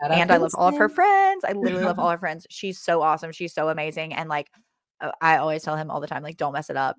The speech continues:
Speaker 2: I'm obsessed with her. And also, like, I, like, um, I, like, wanted to become friends with her. I'm like, "Who is him now? That was my friend. No, no, no. I want her. She's awesome." Um, and I think that's, like, the way to do it if you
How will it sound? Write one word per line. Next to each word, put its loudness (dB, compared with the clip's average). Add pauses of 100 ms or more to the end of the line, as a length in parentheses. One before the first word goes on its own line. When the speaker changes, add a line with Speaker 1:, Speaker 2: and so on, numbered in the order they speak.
(120)
Speaker 2:
I'm -8
obsessed -4
with -10
her. -4
And -8
also, -4
like, -6
I, 2
like, -8 (360)
um, -6 (680)
I, 8
like, -2 (100)
wanted 2
to -6
become -6
friends -4
with -18
her. 0
I'm -2
like, -10 (120)
"Who 0
is -2
him -4
now? 4
That 6
was 0
my 2
friend. 2
No, -6
no, -12
no. -4
I 4
want 0
her. -2
She's -10
awesome." -4 (420)
Um, 2
and -2
I 2
think -12
that's, -4
like, -6 (400)
the 0
way 0
to -6
do -4
it 0
if -10
you -8